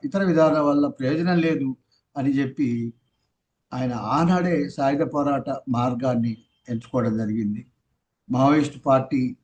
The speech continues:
నాయకుడిగా కూడా ఎదిగాడు. ఆ వీరుణ్ణి కన్న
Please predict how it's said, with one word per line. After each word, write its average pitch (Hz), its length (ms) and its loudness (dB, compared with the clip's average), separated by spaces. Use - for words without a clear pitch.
నాయకుడిగా 147 540 0
కూడా 131 360 0
ఎదిగాడు. 135 500 -2
ఆ 127 80 0
వీరుణ్ణి 147 500 0
కన్న 117 440 -4